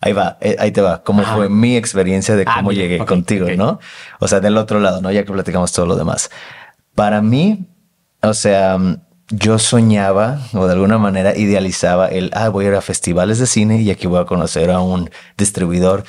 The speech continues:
Speaker 1: que me va a ver, me va a descubrir y me va a sacar de la pobreza y del anonimato", ¿no? <laughs> Lo cual nunca pasó. Fuimos a varios festivales y, y hubo mucha gente que lo vio, mucha re-, retroalimentación padre y todo, pero realmente nunca hubo un acercamiento a un distribuidor.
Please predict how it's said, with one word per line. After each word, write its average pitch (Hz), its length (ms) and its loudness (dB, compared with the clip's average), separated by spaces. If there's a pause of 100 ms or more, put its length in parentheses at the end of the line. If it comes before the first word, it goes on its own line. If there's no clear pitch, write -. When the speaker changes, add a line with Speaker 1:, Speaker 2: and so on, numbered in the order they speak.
(300)
Speaker 1:
que 107 80 0
me 101 100 2
va 110 140 4
a - 20 -2
ver, 110 260 0
me 101 120 0
va 98 100 2
a 95 60 2
descubrir 107 560 0
y 110 80 2
me 95 120 0
va 95 120 2
a - 20 0
sacar 101 320 -4
de 98 80 -2
la 98 140 -4
pobreza 95 440 0
y 87 60 0
del 87 240 0
anonimato", 92 560 2
¿no? 101 160 0
<laughs> 143 960 -2
Lo 113 160 0
cual 113 160 2
nunca 131 240 2
pasó. 123 360 0
Fuimos 107 280 0
a 104 60 2
varios 95 240 0
festivales 98 580 0
y, 90 280 0 (300)
y 92 540 2
hubo 98 180 0
mucha 98 240 0
gente 87 200 -2
que - 100 -8
lo 78 100 -2
vio, 110 220 4
mucha 107 220 -2
re-, 90 240 -4
retroalimentación 87 960 -2
padre 95 420 0
y 92 80 -4
todo, 92 360 0
pero 87 300 -2 (160)
realmente 101 440 0
nunca 104 240 2
hubo 98 100 0
un 101 100 0
acercamiento 90 520 -2
a - 20 0
un 87 80 0
distribuidor. 85 560 0